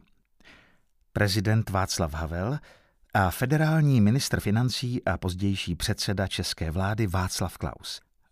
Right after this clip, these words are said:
Oba politici zaujímali již od samotného počátku dva diametrálně odlišné přístupy k budování společnosti. Přístup Václava Havla,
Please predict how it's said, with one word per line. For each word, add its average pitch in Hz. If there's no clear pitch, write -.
Oba 107
politici 107
zaujímali 101
již 95
od -
samotného 120
počátku 110
dva 90
diametrálně 123
odlišné 95
přístupy -
k 98
budování 92
společnosti. -
Přístup -
Václava 92
Havla, 87